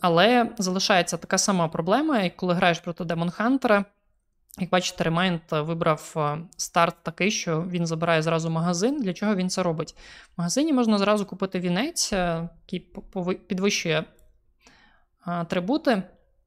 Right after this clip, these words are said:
підвищує на два, два, два. Додатково можна з кріпа забрати дуже сильний артефакт. І дуже пощастить Ремайнду, якщо в йому так само випаде вінець, е,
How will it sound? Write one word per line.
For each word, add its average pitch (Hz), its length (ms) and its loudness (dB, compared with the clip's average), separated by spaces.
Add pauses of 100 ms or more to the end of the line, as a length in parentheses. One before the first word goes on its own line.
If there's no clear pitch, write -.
(560)
підвищує 175 600 -2
на 160 120 0
два, 170 180 -2
два, 165 120 -2
два. 240 480 0
Додатково 202 840 2
можна 185 540 -2 (800)
з - 120 -6
кріпа 180 360 0
забрати 151 400 0
дуже 160 240 -4
сильний 160 320 -2
артефакт. 190 580 -4 (1200)
І 175 200 -2
дуже 190 220 0
пощастить 196 520 0
Ремайнду, 196 420 2
якщо 175 280 -2
в 165 80 -6
йому 170 220 0
так 170 120 -6
само 156 260 0
випаде 147 580 -2 (640)
вінець, 180 580 0
е, 190 320 2